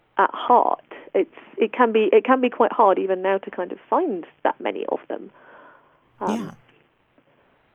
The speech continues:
Speaker 2: And I like the defense of it, too. It's reminding me a lot, too, of, like, the conversation that's going on right now between female filmmakers.
Speaker 1: Yeah.
Speaker 2: Supporting each other and
Speaker 1: Yeah,
Speaker 2: saying,
Speaker 1: yeah. And, you know
Speaker 2: "Actually, you know, like,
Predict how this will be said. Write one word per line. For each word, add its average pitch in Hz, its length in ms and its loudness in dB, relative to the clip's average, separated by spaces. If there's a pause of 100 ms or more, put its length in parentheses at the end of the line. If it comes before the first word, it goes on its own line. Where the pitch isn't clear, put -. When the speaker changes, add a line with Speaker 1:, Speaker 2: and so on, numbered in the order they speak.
(720)
Speaker 2:
And 285 100 -2
I 320 100 0
like 320 260 -6
the 370 60 -6
defense 220 420 -4
of 175 100 -6
it, - 160 -8
too. 190 260 -2
It's 156 220 -4
reminding 175 420 -2
me 160 260 -2
a - 80 -6
lot, 160 360 0
too, 202 240 0
of, 151 80 -2
like, 151 160 -6
the 160 80 -10
conversation 156 680 -6
that's 151 140 -10
going 156 200 0
on 143 140 -2
right 160 160 -4
now 147 180 -2
between 147 560 -8 (280)
female 175 320 2
filmmakers. 170 800 -4 (100)
Speaker 1:
Yeah. 427 140 10 (1000)
Speaker 2:
Supporting 143 500 -4
each 143 160 -8
other 123 440 0
and - 120 6
Speaker 1:
Yeah, - 120 8
Speaker 2:
saying, - 300 0
Speaker 1:
yeah. 392 200 6 (160)
And, 254 200 4 (180)
you 143 60 6
know - 80 0
Speaker 2:
"Actually, 143 800 -4
you - 140 0
know, 113 400 2
like, 156 400 -2